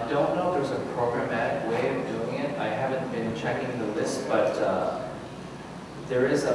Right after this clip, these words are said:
Python three developers list that you could probably take a look at the archives to see if people have been talking about that. Um, but, uh, as far as I know, which is probably not a lot,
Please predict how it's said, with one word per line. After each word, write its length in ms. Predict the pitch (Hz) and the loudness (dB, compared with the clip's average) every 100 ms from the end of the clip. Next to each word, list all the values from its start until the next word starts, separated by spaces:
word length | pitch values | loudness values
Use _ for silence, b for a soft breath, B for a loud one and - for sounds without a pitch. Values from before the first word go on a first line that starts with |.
| - | 2
Python 420 | - 143 143 - - - - | 2 2 2 0 -2 -4 -4
three 180 | 123 127 | -4 -2
developers 600 | 127 107 - 156 156 - 151 | 0 2 2 2 0 0 0
list 180 | 156 | 0
that 100 | - | 0
you 80 | 107 | -2
could 180 | 110 104 | -2 -2
probably 440 | - 98 - 113 | 2 4 4 2
take 120 | - - | 0 0
a 20 | |
look 180 | 107 - | 0 0
at 60 | - | 0
the 80 | |
archives 520 | - - - - - - | 2 4 2 2 0 0
to 60 | - | -2
see 80 | 110 | -2
if 120 | - | -2
people 220 | - - | -4 -2
have 120 | 95 - | -2 -2
been 180 | - | -4
talking 300 | - - 101 98 | -4 -2 -2 -4
about 300 | 107 - - | -2 0 0
that. 920 | - - - - - - - - - | 0 -2 -4 -8 -10 -10 -10 -4 -2
Um, 480 | 104 101 - 95 - - - - | 2 2 2 0 -4 -8 -8 -4
but, 240 | 107 - - | 0 2 2
uh, 460 | - - - - - - - 104 | 2 0 0 -2 -4 -6 -8 -6
as 280 | 104 - 107 104 98 - - | -4 -4 -6 -8 -8 -10 -4
far 180 | 139 143 | 4 6
as 60 | 117 | 6
I 160 | 127 123 | 4 2
know, 180 | 120 127 | 2 0
which 120 | - | 0
is 360 | - - - - - | -2 -6 -8 -8 0
probably 260 | - - | 2 2
not 260 | - - - | 2 2 2
a 40 | |
lot, 320 | - - - | 4 4 2